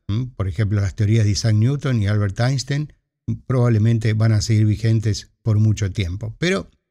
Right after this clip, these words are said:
mientras los científicos de todo el mundo continúan buscando la existencia de materia y energías oscuras,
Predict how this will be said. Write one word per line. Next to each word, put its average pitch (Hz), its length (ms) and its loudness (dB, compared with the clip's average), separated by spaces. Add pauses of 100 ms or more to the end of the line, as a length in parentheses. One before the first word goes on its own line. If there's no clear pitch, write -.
(160)
mientras 117 300 2
los 107 120 2
científicos 110 600 0
de 110 80 2
todo 120 220 0
el 117 40 2
mundo 117 460 0 (420)
continúan 120 560 2
buscando 117 500 0
la 104 80 2
existencia 110 920 -2
de 113 160 2
materia 113 760 2
y 113 120 0
energías 110 720 0
oscuras, 123 720 -2